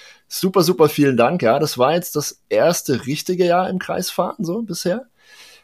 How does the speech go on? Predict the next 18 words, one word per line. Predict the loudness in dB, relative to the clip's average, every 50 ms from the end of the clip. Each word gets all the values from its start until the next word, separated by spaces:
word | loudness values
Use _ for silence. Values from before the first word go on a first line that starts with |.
| _ _
Ähm, | -8 -4 -4 -4 -4 -4 -6 -8 -4
wir | 0 2 4
haben | 4
aber | 4 4 4
noch | 2 2
viel | 0 0 -2 -2
vor, | 0 2 4 6 6 6
ja. | 6 4 4 2 2
Also | 0 0 -2 -4
neben | -4 -4 -6 -4 -2 -2 0 0 0
den | -2 -4
zwei | -4 0 0 0 0
Podcasts, | 0 -4 -6 -4 -4 -6 -6 -6 -8
die | -8
dieses | -8 -8 -8 -8 -6 -4
Jahr | -4 -4
noch | -4 -6 -8
kommen, | -4 -4 -2 0 0 0 -2 -4